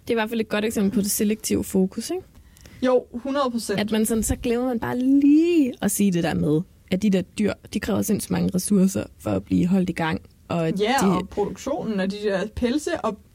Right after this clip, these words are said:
Speaker 2: jeg er jo ikke vegetar, og, og nogle veganere og vegetarer kan jo også godt lide at sige til mig, at jeg er hyggelig, fordi jeg går i uld og sådan
Speaker 1: Mm.
Speaker 2: noget. Men jeg synes, i sådan forhold til pels, der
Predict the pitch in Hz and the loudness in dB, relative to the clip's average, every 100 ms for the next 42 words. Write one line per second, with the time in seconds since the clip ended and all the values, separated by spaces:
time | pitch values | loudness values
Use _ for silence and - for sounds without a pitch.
0 | - _ - - 277 269 254 240 196 208 | -20 _ -20 -6 0 0 0 -2 -4 -6
1 | 190 - _ 220 196 - 208 - 220 240 | -8 -10 _ -8 -8 -8 -8 -4 -2 0
2 | 247 220 202 202 208 190 196 175 185 185 | 0 -2 -4 -4 -4 -4 -4 -4 -6 -4
3 | 220 190 - - - - 220 190 196 208 | -2 -2 -4 -12 -18 -6 -2 -2 -2 -4
4 | 208 202 208 196 190 175 196 190 185 185 | -4 -6 -6 -6 -6 -6 -6 -4 -4 -4
5 | 226 208 196 185 185 175 185 - 233 208 | -6 -8 -8 -4 -4 -6 -8 -4 -4 -2
6 | 233 233 208 202 190 - 233 240 240 277 | 0 2 2 2 0 0 2 2 0 -6
7 | 254 - - 240 - 240 226 - 247 233 | -8 -10 -10 -8 0 2 2 0 0 0
8 | 202 226 - - 302 311 - 262 | -2 -4 -8 -4 -4 -4 -6 -6